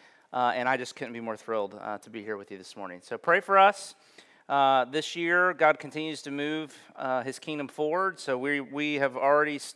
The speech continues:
uh, started a new church in Sarasota this year, downtown Sarasota. Uh, we're getting ready to put a planter that's going to be a Spanish-speaking pastor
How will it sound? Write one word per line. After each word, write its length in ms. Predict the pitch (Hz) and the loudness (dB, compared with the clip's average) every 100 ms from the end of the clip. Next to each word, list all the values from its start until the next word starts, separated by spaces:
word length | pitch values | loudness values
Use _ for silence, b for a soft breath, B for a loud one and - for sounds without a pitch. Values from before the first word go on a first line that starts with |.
| - | -14
uh, 120 | - | -14
started 360 | - 151 139 127 | -2 0 0 -2
a 60 | |
new 120 | 131 | -8
church 300 | 131 151 143 | -6 -6 -6
in 60 | 120 | -10
Sarasota 600 | - 143 139 - 147 147 | -8 -6 -4 -4 -4 -4
this 220 | 147 143 | -6 -8
year, 240 | 160 151 143 | -6 -6 -2
downtown 400 | 135 131 143 139 | -2 0 -2 -4
Sarasota. 540 | - 139 - 151 196 - B B B B B - | -4 -6 -4 -4 -4 -12 B B B B B -2
Uh, 120 | 135 | 0
we're 80 | 123 | 2
getting 220 | 135 147 | 0 4
ready 220 | 143 143 139 | 6 6 4
to 80 | |
put 180 | 135 151 | 0 -2
a 40 | 143 | -2
planter 520 | - 151 147 147 147 | 0 -2 -2 -2 0
that's 180 | 135 - | 0 -2
going 180 | 147 | -6
to 40 | 139 | -6
be 380 | 135 139 135 135 | -4 -4 -4 -6
a 80 | |
Spanish-speaking 1300 | - - 156 175 170 - - - 180 185 160 139 127 | -8 -6 -2 -2 -4 -8 -12 -6 -6 -4 -6 -8 -8
pastor 720 | - 131 127 - 143 143 143 | 0 2 2 0 -4 -2 -2